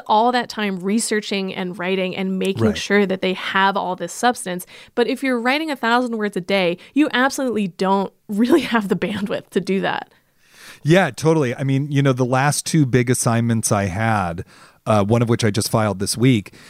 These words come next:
Speaker 2: you know, I booked those, like, three months before they were due because I knew they would
Speaker 1: Mm-hmm.
Speaker 2: involve a lot of research, you know, and I was just like, and then I just slowly worked on them in the background so I could, you know, read the biography of the writer I was writing about and, you know, and all that sort of stuff. Like,
Speaker 1: Yeah.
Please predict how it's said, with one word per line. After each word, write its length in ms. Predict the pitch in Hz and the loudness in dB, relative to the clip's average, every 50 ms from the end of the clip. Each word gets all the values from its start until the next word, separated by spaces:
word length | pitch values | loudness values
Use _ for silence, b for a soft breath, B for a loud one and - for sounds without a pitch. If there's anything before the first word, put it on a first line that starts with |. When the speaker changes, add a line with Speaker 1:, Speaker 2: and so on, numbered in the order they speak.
| B B B B B _ | B B B B B _
Speaker 2:
you 160 | 135 123 135 | 2 2 4
know, 280 | 127 123 117 113 117 - - | 4 6 6 4 4 2 2
I 240 | 120 127 139 147 156 | 2 2 4 4 2
booked 340 | 127 - 131 139 - - 135 | 2 2 2 2 2 0 0
those, 220 | 147 127 117 - | 0 0 0 -2
like, 160 | 117 107 - - | -4 -6 -6 -10
three 340 | - - - 117 123 139 | -10 -8 -4 -2 2 2
months 360 | 139 120 117 123 120 - - - | 4 4 4 2 2 0 -4 -6
before 320 | - 104 95 - 110 101 | -6 -6 -4 -2 -2 -2
they 140 | 98 95 92 | 0 -2 -2
were 120 | 90 90 87 | -4 -4 -6
due 300 | 82 101 120 120 87 76 | -2 0 0 0 0 -2
because 300 | 78 80 - 113 95 101 | -6 -8 -8 -6 -4 -2
I 80 | 92 | 0
knew 260 | - - 113 - 107 | 2 4 4 4 4
they 100 | 104 98 92 | 2 2 0
would 80 | 90 90 90 | 0 0 -2
Speaker 1:
Mm-hmm. 60 | 92 | -2
Speaker 2:
involve 480 | 90 95 92 90 90 90 90 85 - - | -2 -2 0 0 2 0 0 -2 -6 -8
a 60 | - | -6
lot 260 | 92 87 87 85 82 | -4 -2 -2 -2 -2
of 100 | 80 78 90 | -2 -4 -2
research, 500 | 95 117 120 - - - - - - - - | -2 -2 0 -2 -4 -6 -8 -10 -14 -6 0
you 160 | 123 123 120 | 2 2 2
know, 260 | 110 98 98 110 120 | 2 2 0 0 0
and 160 | 107 104 101 | 0 -2 -2
I 40 | 104 | -2
was 100 | 101 95 | -2 -2
just 240 | - - 110 - - | -2 -2 -2 -2 0
like, 280 | 104 95 92 92 - - | -2 -2 -2 -4 -2 2
and 120 | 123 123 | 2 4
then 80 | 117 117 | 4 4
I 80 | 113 | 2
just 180 | 110 120 - - - | 0 0 0 2 2
slowly 440 | - 120 120 117 120 120 120 123 | 2 2 2 2 2 0 0 -2
worked 300 | 113 104 110 117 113 - | 0 2 0 0 2 0
on 160 | 131 110 104 101 | 0 0 0 -2
them 120 | 95 92 | -4 -4
in 200 | 90 92 95 90 | -4 -6 -6 -6
the 40 | 92 | -4
background 600 | 92 110 117 139 - - 110 87 82 87 92 87 | -2 0 0 0 -2 -6 -10 -10 -10 -10 -10 -10
so 140 | - 107 92 | -8 -8 -8
I 100 | 92 98 | -8 -8
could, 180 | - 107 92 131 | -10 -12 -6 -2
you 60 | 160 135 | 0 0
know, 40 | 110 | 0
read 220 | 90 87 90 101 | 0 -2 -4 -2
the 80 | 107 101 | -2 0
biography 640 | 90 95 95 92 87 95 107 95 110 - - 101 | 0 0 2 2 2 0 0 -2 -4 -4 -2 -2
of 100 | 104 101 | -2 0
the 80 | 101 101 | 0 0
writer 300 | 92 101 110 110 110 107 | 2 2 2 4 4 4
I 80 | 98 | 4
was 120 | 104 107 - | 2 2 2
writing 300 | 107 104 110 107 107 107 | 2 0 2 2 2 2
about 300 | 101 107 110 113 120 110 | 2 2 2 0 0 -2
and, 260 | 110 104 110 107 123 | -2 -4 -4 -4 -2
you 140 | 127 120 113 | 0 0 2
know, 100 | 101 98 | 2 2
and 100 | 101 98 | 2 2
all 120 | 98 98 | 2 0
that 180 | 95 95 98 - | 0 0 -2 -2
sort 160 | - 90 76 | -4 -6 -4
of 60 | - | -4
stuff. 520 | - - 69 - - - - - - - - | -4 -4 -4 -8 -8 -10 -12 -12 -12 0 2
Like, 260 | 131 127 170 170 - | 2 2 2 -2 -8
Speaker 1:
Yeah. 60 | b | b